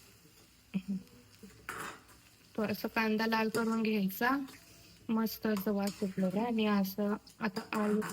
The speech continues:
फ्राय व्हायला लय वेळ लागेल ते मला. So आपण ह्याच्यामध्ये थोडंसं मीठ टाकूया आता. तसं तर मी राईस बॉईल करताना टाकलं होतं, पण आता पण थोडंसं टाकणं गरजेचं आहे, कारण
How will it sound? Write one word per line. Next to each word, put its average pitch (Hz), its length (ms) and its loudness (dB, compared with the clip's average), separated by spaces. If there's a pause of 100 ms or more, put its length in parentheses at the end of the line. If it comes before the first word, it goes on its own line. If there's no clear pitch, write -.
(200)
फ्राय 208 260 2
व्हायला 202 280 4
लय 196 200 2
वेळ 190 220 4
लागेल 190 320 4 (1080)
ते 202 100 2
मला. 185 320 -2 (1700)
So - 240 -4
आपण 214 300 2
ह्याच्यामध्ये 220 460 0
थोडंसं 220 400 0
मीठ 214 480 0
टाकूया 202 440 0
आता. 233 240 2 (500)
तसं 247 260 0
तर 247 60 4
मी 240 160 2
राईस 233 300 0
बॉईल 220 240 2
करताना 226 360 2
टाकलं 240 360 2
होतं, 262 300 2 (440)
पण 226 200 2
आता 220 240 0
पण 226 200 -2
थोडंसं 226 300 2
टाकणं 214 380 2
गरजेचं 202 480 4
आहे, 220 160 2 (640)
कारण 202 260 4